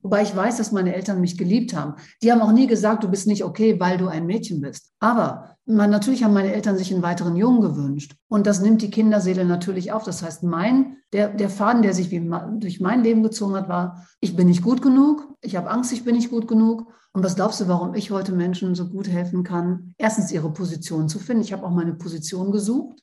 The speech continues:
im Leben, in der Familie, auch, ähm, ja, im Leben. Und an sich zu glauben, sich wertvoll zu sein und gut genug zu sein.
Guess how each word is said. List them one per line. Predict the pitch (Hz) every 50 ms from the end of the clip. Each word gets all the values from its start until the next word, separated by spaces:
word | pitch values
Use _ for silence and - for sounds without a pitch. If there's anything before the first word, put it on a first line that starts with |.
| _ -
im | - 202 202
Leben, | 196 196 190 208 220 226 220 208
in | 180 175
der | 175 175 160
Familie, | - 185 180 185 202 226 247 254 240 202 -
auch, | 180 180 - -
ähm, | - - - 185 180 170 - - - - - 240
ja, | 196 196 180
im | - - 175
Leben. | 180 175 190 208 240 285 - - - _ _
Und | - 226 247 269 269 - - - - _ _ _ _
an | 208 208 202
sich | 202 214 202 -
zu | - 196
glauben, | 175 180 165 170 180 202 226 240 254 269 277 277 - - - _ _ _ _ -
sich | - 165 - 175 190 190 196 190 165
wertvoll | 180 196 226 233 - - 254 247 254
zu | - 254 214
sein | 208 226 226 226 240 240 233 240
und | 226 208 208
gut | 214 226 220 -
genug | - 208 196 196 190 196
zu | - - 151
sein. | 135 139 123 123 131 - -